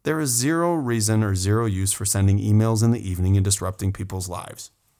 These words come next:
Just pick up the phone if it's that important. Hear me, please. When you email late in the evening or early into the morning, you may not think you're being invasive. You're probably thinking you're being efficient. But you are sending a message to your culture.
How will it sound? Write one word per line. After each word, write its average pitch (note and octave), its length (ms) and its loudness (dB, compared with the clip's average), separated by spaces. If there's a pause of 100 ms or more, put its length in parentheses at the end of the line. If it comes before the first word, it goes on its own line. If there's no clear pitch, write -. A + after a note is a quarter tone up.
(120)
Just - 220 -4
pick G2+ 220 -10
up G2+ 140 -10
the G#2 80 -12
phone F2+ 340 -8
if - 140 -12
it's - 140 -14
that A2+ 140 -14
important. - 520 -20 (960)
Hear C#3+ 240 6
me, G2+ 160 6
please. - 460 -16 (580)
When C#3 180 4
you A3 200 2
email D#3+ 420 2
late A2 240 0
in A2 80 4
the G#2 180 0
evening G2 300 0
or F#2+ 140 0
early G#2 340 2
into G#2 160 6
the F#2 80 2
morning, F#2 540 2
you D#3+ 160 -2
may C4+ 160 6
not B3+ 180 2
think - 480 0
you're A2+ 140 0
being G#2+ 520 4 (600)
invasive. G2+ 680 4 (140)
You're E3 120 2
probably G#2 480 0
thinking C#3 360 0
you're D#3 100 2
being F3 240 2
efficient. F#3+ 520 0 (500)
But F#2+ 120 -6
you A2+ 160 0
are A2 140 2
sending G#2+ 400 4
a G2 60 4
message G2 440 0
to - 120 -4
your F#2+ 120 0
culture. - 520 -12